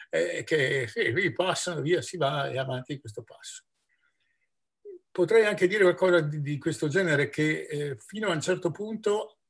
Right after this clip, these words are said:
alcuni registi, non tutti ovviamente, anzi la, una minoranza, erano anche dei, tra virgolette, degli intellettuali. Eh, scrivevano,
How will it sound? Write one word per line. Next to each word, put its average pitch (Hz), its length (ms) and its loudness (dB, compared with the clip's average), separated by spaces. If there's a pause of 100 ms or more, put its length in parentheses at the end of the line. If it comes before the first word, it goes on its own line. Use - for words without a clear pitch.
(220)
alcuni 165 420 0
registi, 135 520 0
non 131 240 -2
tutti 113 440 -8
ovviamente, 113 760 -6
anzi 127 300 -6
la, 110 100 -6
una 110 220 -4
minoranza, 117 680 -6 (480)
erano 180 280 2
anche 160 360 0
dei, 135 540 -2
tra 147 160 -2
virgolette, 143 460 0
degli 135 160 0
intellettuali. 120 680 0 (1300)
Eh, 131 320 -2
scrivevano, 147 1400 -2